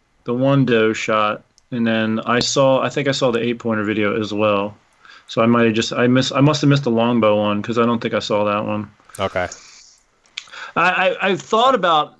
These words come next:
Speaker 1: like, Wisconsin is like, uh, my friend Jason Farmer, who I mentioned to you earlier. Um, well, before we were, uh, hopefully before the,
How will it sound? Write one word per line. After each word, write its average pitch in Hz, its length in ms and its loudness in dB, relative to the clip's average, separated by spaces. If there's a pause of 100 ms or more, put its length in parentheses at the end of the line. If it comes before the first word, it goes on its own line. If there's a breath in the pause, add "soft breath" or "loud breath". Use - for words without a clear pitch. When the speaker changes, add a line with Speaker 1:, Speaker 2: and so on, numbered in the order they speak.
(120)
Speaker 1:
like, 147 300 -8
Wisconsin 170 920 -2
is 143 360 -2
like, 131 420 0 (160)
uh, 139 420 -6
my 139 180 0
friend 156 360 0
Jason 160 300 0 (100)
Farmer, 147 440 2
who 123 120 -2
I 117 100 0
mentioned 120 380 -4
to 123 80 -4
you 113 80 0
earlier. 117 540 2 (640 loud breath)
Um, 101 500 0 (1000 soft breath)
well, 131 180 2
before 123 320 2
we 117 100 4
were, 107 260 0 (360)
uh, 139 120 -2
hopefully 160 340 4
before 123 380 0
the, 110 240 0